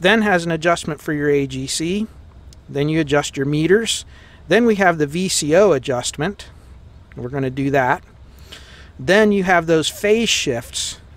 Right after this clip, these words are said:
uh, that you use where it, that's, that's, that phase shift is very critical, um,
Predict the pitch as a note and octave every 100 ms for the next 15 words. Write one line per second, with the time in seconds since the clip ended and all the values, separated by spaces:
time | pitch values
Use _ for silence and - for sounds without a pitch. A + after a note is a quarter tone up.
0 | - C3+ C3 B2 D3+ D3 D3+ D3+ F#3+ F#3+
1 | E3+ D#3+ - C#3 D3 D3+ C#3+ - C#3+ D#3
2 | E3+ - - B2 D#3 F3+ - - - -
3 | - D3 C#3 - F#3 G#3 G#3+ - F#3 -
4 | D3+ C3+ D#3 F#3 E3+ - G#3+ G#3+ - -
5 | - - - - - - - - C#3 C3+
6 | C3+ B2